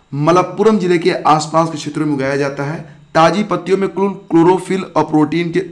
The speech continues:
उच्च स्तर के लिए इसे पहचाना जाता है। और केरल के बारे में आप जानते ही हैं, राजधानी तिरुवनंतपुरम है।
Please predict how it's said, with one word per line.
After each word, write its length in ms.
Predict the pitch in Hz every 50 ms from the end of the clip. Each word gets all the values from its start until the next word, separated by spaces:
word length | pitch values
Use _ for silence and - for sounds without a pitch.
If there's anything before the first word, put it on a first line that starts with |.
| - -
उच्च 240 | 208 - - -
स्तर 340 | - - - 143 143 - 151
के 80 | 151 151
लिए 80 | 147
इसे 120 | 147 147 147
पहचाना 320 | - 131 127 127 123 123
जाता 280 | 117 117 113 113 - 110
है। 200 | 107 110 110 110 - _ _ _ _ _ _ _ _ _ _ _ _ _ _ -
और 380 | - 139 139 143 147 151 151 147
केरल 180 | 160 170 180
के 80 | 180 202
बारे 180 | 185 175 180 180
में 60 | 180
आप 80 | 160
जानते 300 | 143 147 147 151 147 165
ही 160 | 175 175 170 175
हैं, 80 | 170
राजधानी 300 | 156 147 - 147 147 151
तिरुवनंतपुरम 760 | 151 151 143 143 143 147 156 165 160 160 165 165 165 165 165
है। 140 | 165 165 165